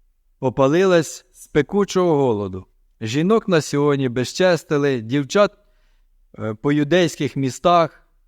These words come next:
князі їхньою рукою повішені, лиця старих не пошановані, юники носять камінь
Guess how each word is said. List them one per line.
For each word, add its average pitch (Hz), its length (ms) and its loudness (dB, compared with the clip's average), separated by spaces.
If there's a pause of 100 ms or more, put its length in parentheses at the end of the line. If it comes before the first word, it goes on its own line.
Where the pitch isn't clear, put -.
(520)
князі 160 760 0
їхньою 180 640 0
рукою 170 480 2
повішені, 143 840 -4 (840)
лиця 151 680 2 (120)
старих 143 680 -2 (400)
не 147 220 0
пошановані, 151 1000 -2 (440)
юники 170 500 0
носять 185 440 -2
камінь 165 520 0